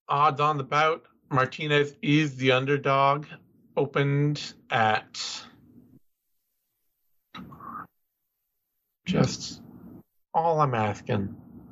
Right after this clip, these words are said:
Just to, there we go. Opened at plus one ninety, dropped to plus one fifty-nine, currently up at plus two oh three, has risen a lot, got from,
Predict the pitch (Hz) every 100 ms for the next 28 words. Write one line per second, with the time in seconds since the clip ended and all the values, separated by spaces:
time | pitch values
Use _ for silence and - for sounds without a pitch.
0 | _ _ _ _ - - - - - -
1 | _ _ _ _ _ _ _ - - 381
2 | - - - - - - - 131 120 104
3 | - - - 156 165 160 - 143 - 131
4 | 120 117 117 117 123 120 - - 123 117
5 | 117 110 120 - 113 110 107 - 131 127
6 | 110 - - - 139 123 113 - 143 127
7 | 113 120 120 123 117 107 135 151 143 120
8 | 131 123 135 - 135 127 - 127 113